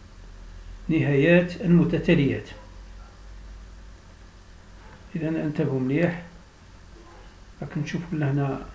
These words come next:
نص تاع التمرين فيه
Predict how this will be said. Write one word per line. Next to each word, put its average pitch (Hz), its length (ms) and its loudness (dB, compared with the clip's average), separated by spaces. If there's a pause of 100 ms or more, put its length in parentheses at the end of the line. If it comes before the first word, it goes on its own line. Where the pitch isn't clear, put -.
(360)
نص 170 380 -2
تاع 127 460 -4 (240)
التمرين 156 560 -2 (1800)
فيه 156 320 2